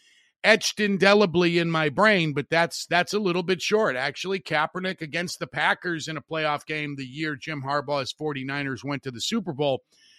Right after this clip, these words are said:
ran for a hundred and eighty-one yards. That is the only total, and that's a playoff game. That's the only total for a quarterback better than what Fields was able to accrue yesterday.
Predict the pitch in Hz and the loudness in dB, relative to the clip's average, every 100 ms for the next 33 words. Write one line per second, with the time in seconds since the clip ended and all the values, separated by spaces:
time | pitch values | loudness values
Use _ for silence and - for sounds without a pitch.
0 | _ - 170 165 - 151 135 156 170 139 | _ -4 -2 -2 -4 -2 0 0 -4 -4
1 | 147 131 143 160 151 135 139 170 165 143 | -4 -6 -4 -4 -4 -4 -2 -2 -2 -4
2 | 120 110 - 165 147 147 117 139 135 - | -4 -6 -6 -4 -4 -6 -8 -10 -12 -4
3 | 175 202 226 233 233 185 180 214 208 151 | -2 0 2 2 0 -2 2 4 6 4
4 | 117 - _ _ _ _ _ 131 147 156 | -2 -6 _ _ _ _ _ -10 -4 -4
5 | - 143 180 143 123 151 151 160 160 180 | -4 -4 -2 -2 -4 -8 -6 -8 -8 -8
6 | 175 180 208 247 262 233 202 202 196 185 | -8 -2 -2 0 -2 -2 2 4 6 4
7 | 156 160 147 - 156 160 156 143 147 139 | 2 -2 -2 -2 0 0 0 0 0 -2
8 | 110 - 160 160 165 139 151 139 139 127 | -4 2 2 4 0 0 -4 -2 -2 -4
9 | - 170 160 156 131 131 147 131 143 143 | -4 -2 0 -2 -4 -4 -4 -2 0 0
10 | 139 139 - _ _ _ _ - 180 165 | -2 -4 -6 _ _ _ _ -6 0 0
11 | 147 - 180 180 156 147 135 - 139 139 | -2 0 2 2 0 -2 -2 -6 -4 -2
12 | 139 | -4